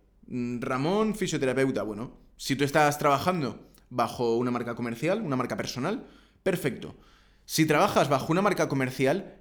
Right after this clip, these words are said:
ni te líes. Pon el nombre comercial, punto com, punto es, punto M X o lo que sea, Y ya está, ¿vale? No trates de optimizar añadiendo la coletilla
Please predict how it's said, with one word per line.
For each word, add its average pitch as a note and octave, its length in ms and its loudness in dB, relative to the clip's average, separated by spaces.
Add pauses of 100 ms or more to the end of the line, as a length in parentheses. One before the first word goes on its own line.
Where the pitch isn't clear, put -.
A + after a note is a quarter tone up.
ni D3 280 0
te A#2 120 -2
líes. - 400 -6 (140)
Pon D#3 260 2
el B2 180 0
nombre G3 240 2
comercial, C#3+ 680 0 (120)
punto D#3+ 320 2
com, A#2 260 -4
punto C3+ 340 0
es, A2 100 -6
punto C#3+ 260 -2
M B2+ 200 0
X D3 260 -4
o C#3 60 0
lo A#2+ 100 -2
que A#2 80 -6
sea, D#3 320 -4 (540)
Y C#3+ 100 0
ya E3 120 2
está, - 540 -6 (420)
¿vale? D3 260 4
No F#3 160 6
trates F#3 380 4
de D#3 500 4 (180)
optimizar D3+ 840 2
añadiendo C#3+ 460 2
la C3 120 0
coletilla A#2 560 -6